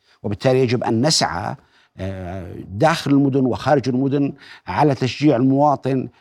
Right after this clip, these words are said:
لاستخدام وسائل النقل العام وتهيئة هذه الوسائل لتكون منتظمة، لتكون في مسارات محددة. وأتمنى إذا ما توفرت الأموال اللازمة أن نضع خطة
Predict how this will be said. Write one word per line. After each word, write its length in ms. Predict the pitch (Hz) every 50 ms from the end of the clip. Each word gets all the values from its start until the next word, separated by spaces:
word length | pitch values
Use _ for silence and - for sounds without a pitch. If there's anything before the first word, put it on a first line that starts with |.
| _ -
لاستخدام 680 | 117 147 156 117 - - - - 139 151 139 131 131
وسائل 340 | 127 127 - 135 127 120 113
النقل 300 | 120 123 120 - - 110
العام 320 | 95 110 147 175 185 - - - _ _ - _ -
وتهيئة 560 | 139 131 123 - 196 190 170 170 160 147 123 - -
هذه 300 | 127 127 123 110 113 107
الوسائل 580 | 101 107 101 110 - 143 143 147 170 202 - - - _ _ - - _ -
لتكون 680 | 113 123 135 - 123 113 - - 151 156 139 120 117
منتظمة، 600 | 123 127 117 - - 135 175 175 175 185 190 175 - _ _ _ _ _ _ _
لتكون 420 | - 123 - - 120 - - 139 120
في 140 | - 120 120
مسارات 500 | 117 104 - 123 127 123 131 131 - 127
محددة. 640 | 110 - - 143 151 160 165 160 175 180 180 170 - _ _ - - _ _ _ -
وأتمنى 1080 | 117 127 151 165 170 170 165 160 151 - - 143 139 - 147 139 175 196 196 143 80 73 - _ _ -
إذا 220 | 120 113 110 110 113
ما 140 | 117 113
توفرت 480 | 107 - 127 131 117 - 113 101 101 -
الأموال 360 | 110 104 113 120 120 120 120
اللازمة 680 | 107 101 113 139 156 151 120 131 139 143 147 143 135 - _ _ _ _ _ _ -
أن 120 | 143 143
نضع 260 | 165 180 165 151 123
خطة 680 | - - - 180 - - _ - 156 147 135 139 143